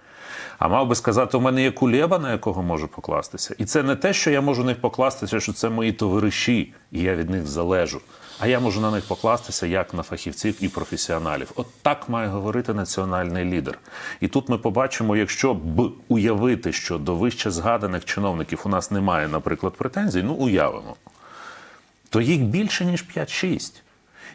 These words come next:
І коли країна в стані війни, президент має покладатися на фахівців, президент має покладатися навіть на ту ж саму опозицію політичну. Окей, вона буде критикувати, це не страшно,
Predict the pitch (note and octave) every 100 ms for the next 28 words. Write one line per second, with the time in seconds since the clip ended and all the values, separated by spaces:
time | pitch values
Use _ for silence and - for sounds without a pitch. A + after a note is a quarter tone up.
0 | - A#2+ G#2+ B2+ D#3 D3+ D3 F3 D#3+ -
1 | D#3 D#3+ D3 A2 B2+ B2 D3 F3+ - G#2+
2 | A#2 A2+ F3 D3+ G#2 B2+ D#3 - G#2 -
3 | G2 C3+ D3 A#2+ A2 G2 E2+ B2 C#3 -
4 | G2+ G#2 F2 - F3 - - - - C#3
5 | - C#3+ D#3+ D#3 D3+ C#3 D#3+ D3+ - B2+
6 | C#3 C3+ B2 B2 A#2+ C3+ - - D#3+ C#3+
7 | B2+ A#2+ A#2 F#3 - B2 - G#2 G2+ E2+
8 | - D#3 B3 C4+ C#4 A3 F3 E3 E3 D#3+
9 | D3+ C3+ - D3+ F3 C#3+ - D3 C3+ -
10 | D#3 D#3+ - G2+